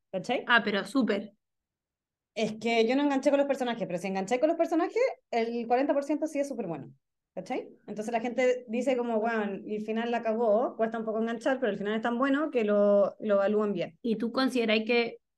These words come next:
Speaker 2: efectivamente se pone mucho mejor?
Speaker 1: Se pone mucho mejor porque yo <laughs> considero que la primera parte es bien mala,
Speaker 2: Ah,
Speaker 1: ¿cachai?
Speaker 2: ya.
Speaker 1: Entonces tampoco me alcanza para más que un tres. Y me pasó que la primera, el primer sesenta por ciento me costó infinito leerlo.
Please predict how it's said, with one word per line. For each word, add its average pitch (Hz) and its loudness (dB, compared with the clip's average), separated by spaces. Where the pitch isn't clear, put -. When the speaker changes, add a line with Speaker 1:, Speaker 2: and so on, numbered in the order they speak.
Speaker 2:
efectivamente 208 2
se 208 -4
pone 202 0
mucho 220 -2
mejor? 233 -6
Speaker 1:
Se - -6
pone 214 0
mucho 220 0
mejor 214 -2
porque 196 -4
yo 196 0
<laughs> - -
considero 180 -2
que 160 0
la 202 4
primera 190 0
parte 190 0
es 180 -4
bien 185 -6
mala, 180 -8
Speaker 2:
Ah, 226 -6
Speaker 1:
¿cachai? 220 -2
Speaker 2:
ya. - -10
Speaker 1:
Entonces 185 -10
tampoco 202 0
me 226 2
alcanza 226 -2
para 220 2
más 220 -4
que 214 2
un 202 -2
tres. - -6
Y 226 0
me 240 0
pasó 185 -2
que 214 2
la 180 -2
primera, 202 0
el 202 -4
primer 185 -6
sesenta 196 -6
por 165 0
ciento 185 -6
me 175 -6
costó 151 -6
infinito 180 -4
leerlo. 170 -4